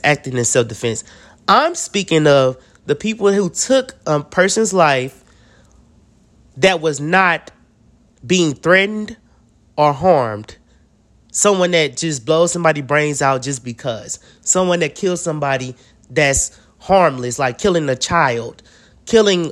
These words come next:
an elderly person, those kind of things. And let's talk about mass murderers.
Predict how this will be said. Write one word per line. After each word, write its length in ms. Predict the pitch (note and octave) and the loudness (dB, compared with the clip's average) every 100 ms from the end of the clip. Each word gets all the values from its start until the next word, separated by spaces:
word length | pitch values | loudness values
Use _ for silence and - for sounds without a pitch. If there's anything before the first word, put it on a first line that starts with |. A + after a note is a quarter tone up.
| - | -2
an 100 | C#3+ | 0
elderly 460 | E3 G3 D#3+ C#3 B2+ | 4 2 2 -4 -6
person, 560 | B2 A#2+ - - - - _ _ _ _ - | -4 -6 -4 -8 -12 -20 _ _ _ _ -4
those 360 | A#2+ A3 G#3+ G3+ | 2 4 2 0
kind 220 | E3 C3 | -2 -2
of 80 | B2 | -2
things. 300 | C#3+ C3+ B2+ | -2 -2 -2
And 140 | D#3 | -2
let's 120 | F#3+ | 0
talk 140 | G3+ F#3+ | 2 2
about 240 | E3+ C#3+ | 2 2
mass 360 | D3 E3 D#3+ D3 | 2 2 2 -2
murderers. 560 | C#3 B2+ A#2 A2 A2 | -4 -4 -4 -8 -10